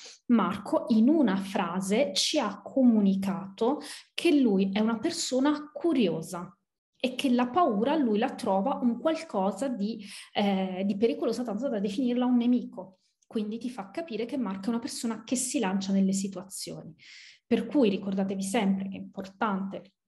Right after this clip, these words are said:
far capire al recruiter che cosa volete che percepisca di voi al primo sguardo, e Marco vuole comunicare di essere una persona coraggiosa e lo comunica nella prima frase.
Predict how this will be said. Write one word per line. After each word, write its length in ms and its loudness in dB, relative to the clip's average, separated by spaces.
far 400 -8
capire 320 0
al 80 -2
recruiter 640 -2
che 320 -4
cosa 400 0
volete 480 -4
che 160 -8
percepisca 680 -6
di 140 -2
voi 320 0
al 160 -6
primo 240 -8
sguardo, 680 -6
e 100 2
Marco 680 0
vuole 440 4
comunicare 580 2
di 120 2
essere 340 -2
una 160 -2
persona 560 -4
coraggiosa 960 0
e 140 2
lo 140 2
comunica 420 -2
nella 220 0
prima 220 -6
frase. 520 -14